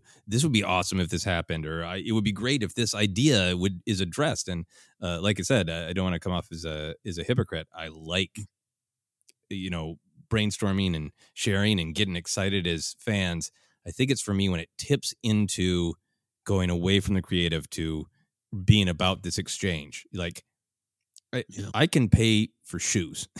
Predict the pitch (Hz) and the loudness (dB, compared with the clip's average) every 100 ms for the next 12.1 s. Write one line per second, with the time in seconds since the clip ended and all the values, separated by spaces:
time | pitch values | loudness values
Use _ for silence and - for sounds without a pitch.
0 | 539 605 587 508 523 480 - - - 123 | -14 -4 -4 -4 -8 -6 -8 -8 -8 -10
1 | - - - 113 - 117 123 135 127 113 | -8 -14 -12 -10 0 4 6 6 6 2
2 | 85 113 107 95 92 - 78 73 104 87 | 0 2 2 2 0 -2 -4 -4 -2 -2
3 | 90 92 90 87 90 - 90 85 78 - | -2 -2 -2 0 -2 -2 -4 -4 -6 -4
4 | 92 87 85 85 87 87 - - - 95 | -2 -2 -6 -4 -2 -2 -4 -12 -12 -10
5 | 90 92 87 95 80 82 78 69 - 101 | -6 -2 0 0 0 -4 -6 -8 -2 0
6 | 95 87 87 90 78 76 80 80 80 71 | 2 0 -2 -6 -6 -8 -6 -8 -8 -8
7 | - 73 - _ _ _ - 95 110 85 | -12 -14 -16 _ _ _ -8 -6 -4 -6
8 | 85 113 - - 156 175 175 170 - 170 | 0 2 2 2 4 6 6 4 2 2
9 | 165 - 160 165 156 165 165 - 170 165 | 2 -2 -2 -2 2 2 2 4 4 4
10 | - - _ - 135 - 160 127 - 117 | -2 -20 _ 2 2 4 2 2 2 4
11 | 101 95 92 92 - - 107 73 98 69 | 4 4 2 0 -2 -8 -8 -10 -14 -10
12 | 104 | -10